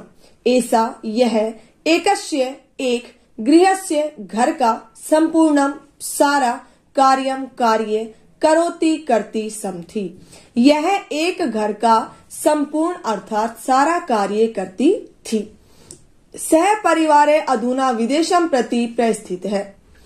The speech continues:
सह वह परिवार है परिवार, अधुना इस समय,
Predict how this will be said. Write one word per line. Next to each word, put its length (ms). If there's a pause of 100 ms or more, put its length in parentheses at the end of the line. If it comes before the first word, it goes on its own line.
(400)
सह 420
वह 540 (380)
परिवार 500
है 280
परिवार, 680 (140)
अधुना 720
इस 300
समय, 400